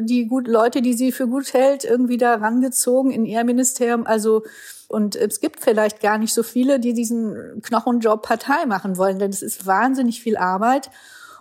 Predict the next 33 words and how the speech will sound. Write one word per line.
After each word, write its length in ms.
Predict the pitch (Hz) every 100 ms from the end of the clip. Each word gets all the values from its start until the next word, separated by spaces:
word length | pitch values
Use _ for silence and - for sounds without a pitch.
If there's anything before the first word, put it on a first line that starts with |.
| -
und 260 | 233 233
ist 180 | - 240
natürlich 500 | 240 226 240 220 220
vielleicht 420 | - 240 208 247 -
nicht 200 | 247 -
so 140 | 247
gut 220 | 233 277
strukturiert 640 | - 262 254 254 226 262 262
zunächst, 560 | 285 254 269 302 -
äh, 180 | - 233
oder 180 | 214 208
mit 160 | 202 269
Sicherheit 420 | 330 262 214 214
ist 140 | -
die 60 | 208
Parteizentrale 880 | 226 214 214 214 220 208 190 208 208
nicht 160 | 208
so 120 | 226
gut 220 | 208 208 -
aufgestellt, 600 | 180 - 233 208 208 185
wie 100 | 196
es 100 | 202
jetzt 200 | 202 -
zum 120 | 185
Beispiel 320 | 175 - 202
ein 180 | 233 240
Außenministerium 800 | 277 233 220 190 175 - 190 170
ist, 160 | 175
wo 80 | 185
man 160 | 185 196
auf 160 | -
einen 260 | - 180 185
total 680 | - 202 - 185 214 220